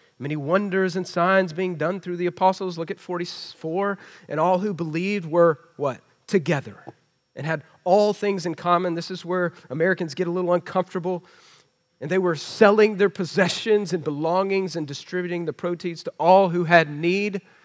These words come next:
They were sacrificing for one another. See the word all? "And day by day they were attending the temple," meaning they're going to worship together, opening the word together, singing together, and breaking bread in their home. Sounds like a community group.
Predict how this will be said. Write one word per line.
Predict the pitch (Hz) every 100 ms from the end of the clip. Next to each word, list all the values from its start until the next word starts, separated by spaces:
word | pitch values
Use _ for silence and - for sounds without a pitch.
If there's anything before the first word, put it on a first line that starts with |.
| _
They | 160
were | 151
sacrificing | - - 175 - 196 190 185 - 202
for | 165 165
one | 147 156 175
another. | 160 170 185
See | 180 156
the | 156
word | 160 165
all? | 143 143 170 196 185 _ _ _ _ _ -
"And | 143
day | 175 202
by | 185 185
day | 165 151 165 202 202
they | 165
were | 151
attending | 139 - 175 175 180 170
the |
temple," | 147 175 175 196
meaning | 185 151
they're | 151 139
going | 143 160 185
to | 170
worship | 156 170 - 190 -
together, | 180 180 185 196 - - _ _ _ -
opening | 151 185 180 175
the |
word | 151 180 190 -
together, | 180 180 185 202 202 - _ _ _
singing | - - 175 190 196
together, | 190 190 180 185 196 190 175 -
and | 117
breaking | 151 175 180 151
bread | 156 180 180
in | 165
their | -
home. | - - 160 202 226 208
Sounds | - 151
like | 165 170
a |
community | - 175 190 196 196
group. | 208 214